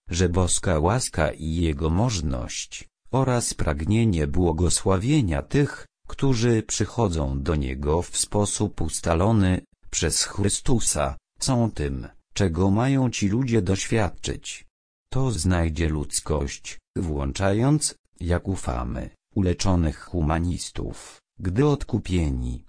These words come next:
pańscy nawrócą się i przyjdą na Syjon z śpiewaniem, a wesele wieczne będzie na głowie ich, radość i wesele otrzymają,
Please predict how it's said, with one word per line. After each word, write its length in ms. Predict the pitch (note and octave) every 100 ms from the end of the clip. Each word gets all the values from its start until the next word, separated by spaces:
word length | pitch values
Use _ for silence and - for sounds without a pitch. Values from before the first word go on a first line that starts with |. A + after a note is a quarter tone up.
| _ -
pańscy 560 | C#3+ D#3 B2 - A#2+ G#2+
nawrócą 640 | G#2+ A2 C3+ - A#2+ A2+
się 160 | - F#2+
i 240 | - G#2
przyjdą 520 | - E3+ D#3 C3 B2+
na 180 | A2+ D#2+
Syjon 500 | - D3+ D#3+ C3 G2
z 100 | -
śpiewaniem, 920 | - - - F2+ C#2+ B1+ B1+ A#1+ A#1+ - _ -
a 140 | A#2
wesele 480 | G2+ - C#3+ C#3 A#2
wieczne 500 | E2 F#2 G#2 A#2 A2
będzie 420 | E2 D2 C#2+ D#2+
na 160 | D#2 D#2
głowie 520 | E2 E2 C#2 F#2+ F2+
ich, 460 | - D2+ C#2 - - _
radość 640 | F#2+ A2 C3 G2 - - -
i 300 | - C#3+ D3
wesele 540 | F#2 F#2 - C#3+ B2+ G2
otrzymają, 960 | G2+ - A2+ A#2 C3 F2+ D2+ C#2+